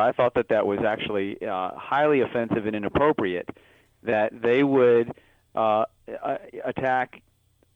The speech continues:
the city for simply allowing a, a celebration of, as you said, the Reverend Doctor Martin Luther King Junior, um, which the city held on his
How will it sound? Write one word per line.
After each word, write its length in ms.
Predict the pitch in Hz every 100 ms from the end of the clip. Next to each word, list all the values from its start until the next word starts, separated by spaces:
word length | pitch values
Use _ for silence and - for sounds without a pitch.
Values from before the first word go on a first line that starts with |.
| -
the 140 | 123 -
city 340 | 151 139 139 135
for 100 | - 127 -
simply 260 | 170 165 -
allowing 760 | 123 120 127 143 151 151 156 - _ _ _ _ _
a, 420 | 123 123 120 123 -
a 400 | 120 113 113 113 -
celebration 800 | - 139 147 135 127 - 127 127 - _ _
of, 340 | 110 113 113 110 -
as 200 | 113 113
you 120 | 123 -
said, 220 | 117 107
the 100 | 113
Reverend 540 | 117 165 151 104 107
Doctor 300 | - 107 104
Martin 240 | 104 101 110
Luther 160 | 107
King 240 | 101 101 98
Junior, 400 | 98 98 98 110 - _ _ _
um, 360 | - 107 101 104
which 140 | 117 -
the 60 | 120
city 200 | - 127
held 220 | 113 113
on 260 | 117 113 117
his 160 | 123